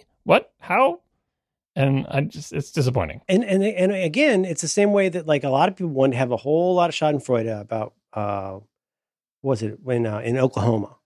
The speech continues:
Speaker 2: right? When, um, in Tulsa, when, when they ha-, he had his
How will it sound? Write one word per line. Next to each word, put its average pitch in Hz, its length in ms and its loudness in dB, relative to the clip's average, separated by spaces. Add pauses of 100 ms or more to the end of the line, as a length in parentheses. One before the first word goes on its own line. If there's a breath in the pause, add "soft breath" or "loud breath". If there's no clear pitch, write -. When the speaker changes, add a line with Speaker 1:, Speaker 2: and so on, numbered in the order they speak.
(140)
Speaker 2:
right? 107 240 -6 (380)
When, 123 360 0
um, 107 360 -6 (120)
in 135 100 -4
Tulsa, - 460 0
when, 117 240 0
when 110 120 2
they 110 120 0
ha-, 120 160 -4
he 117 140 0
had 113 180 2
his 107 320 -4